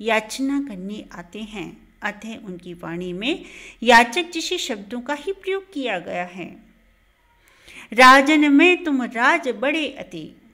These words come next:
मैं मुख मांगो सुदेहु महामति।"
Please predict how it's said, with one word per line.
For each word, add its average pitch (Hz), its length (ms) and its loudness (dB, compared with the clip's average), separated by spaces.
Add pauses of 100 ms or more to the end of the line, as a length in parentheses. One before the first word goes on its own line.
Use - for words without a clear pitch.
(600)
मैं 220 240 -4
मुख 240 300 -6
मांगो 175 520 -12
सुदेहु 185 580 -14
महामति।" 262 800 -6